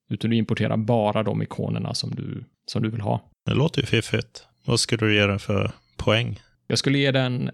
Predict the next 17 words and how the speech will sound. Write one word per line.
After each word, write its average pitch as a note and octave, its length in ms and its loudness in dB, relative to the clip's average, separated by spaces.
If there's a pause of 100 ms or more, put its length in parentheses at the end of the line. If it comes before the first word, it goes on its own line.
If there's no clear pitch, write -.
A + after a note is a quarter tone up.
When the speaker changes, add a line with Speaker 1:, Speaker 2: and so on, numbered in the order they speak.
Speaker 1:
eh, A2+ 600 0
väldigt C3 340 2
hög A2 380 -2
Gaben G#2+ 440 -2
score. - 360 -2 (360)
Jag - 120 -4
kan C3+ 120 4
inte C3+ 140 2
riktigt G2+ 260 -2
se G#2+ 280 0
hur A#2 80 0
det A#2 80 2
ska A2+ 160 -2
vara G#2 100 0
lättare A2 640 -2
att A2 140 0
använda G#2+ 760 -2